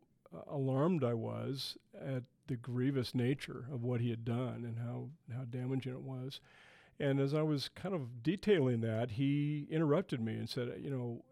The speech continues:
I, it sounds like you're saying that some sins are worse than others." I said, "Well, I am <laughs> saying that." He said, "Well, I thought all sins were the same, that no sin's worse than any other sin." I said, "Well, no, that's not true. So let's talk." And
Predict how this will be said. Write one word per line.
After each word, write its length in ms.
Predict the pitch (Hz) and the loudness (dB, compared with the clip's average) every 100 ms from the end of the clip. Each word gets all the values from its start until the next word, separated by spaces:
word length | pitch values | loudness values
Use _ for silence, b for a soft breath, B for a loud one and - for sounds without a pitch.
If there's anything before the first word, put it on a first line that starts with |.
| _ | _
I, 300 | - - - - - 50 | -20 -18 -18 -18 -18 -14
it 180 | 156 143 | -12 -6
sounds 260 | 160 160 | -4 -2
like 160 | 156 - | -2 0
you're 100 | 147 | 0
saying 240 | - 147 | 2 2
that 120 | 131 | 2
some 220 | - 147 143 | 0 -2 0
sins 260 | 156 143 | 0 0
are 80 | 127 | 2
worse 240 | 131 123 | 2 2
than 140 | - 131 | 0 -2
others." 360 | 208 220 110 - | -2 -4 -8 -8
I 80 | 135 | -8
said, 180 | - | -6
"Well, 380 | 131 127 120 113 - _ _ | -2 0 0 -2 -8 _ _
I 100 | 127 117 117 123 120 | -8 -6 -8 -8 -8
am 120 | 240 | -8
<laughs> 20 | |
saying 320 | - 196 151 | -2 0 2
that." 260 | 131 110 - B B B B - | 2 0 -4 B B B B -8
He 80 | 147 | -6
said, 160 | 156 | -4
"Well, 180 | 147 156 | -2 0
I 60 | 151 | 0
thought 360 | - 160 151 | -2 -2 -2
all 180 | - 147 | -2 -2
sins 260 | 143 156 139 | 0 -2 -2
were 80 | 139 | -2
the 140 | 139 | -2
same, 380 | - 220 240 123 | -2 -2 0 2
that 140 | 123 | 0
no 220 | 123 135 | 0 -2
sin's 320 | 135 - 135 127 | -2 -2 -2 0
worse 240 | 135 139 | -2 -2
than 160 | 139 139 | -2 0
any 100 | 143 | 0
other 200 | 220 156 | -2 -4
sin." 480 | - 113 110 113 - b b b _ | -4 -4 -6 -10 -16 b b b _
I 100 | 139 | -6
said, 180 | - 151 | -2 -2
"Well, 80 | |
no, 200 | 156 202 | -2 -2
that's 240 | 180 127 - | -2 -2 -2
not 200 | 143 120 | -4 -4
true. 600 | - 202 247 113 117 117 | -4 -2 0 2 0 -2
So 240 | - 139 | 0 2
let's 340 | 127 127 147 - | 2 2 -2 -4
talk." 500 | - 226 117 - - - | -2 0 0 -4 -10 -4
And 420 | 135 131 127 | 0 2 0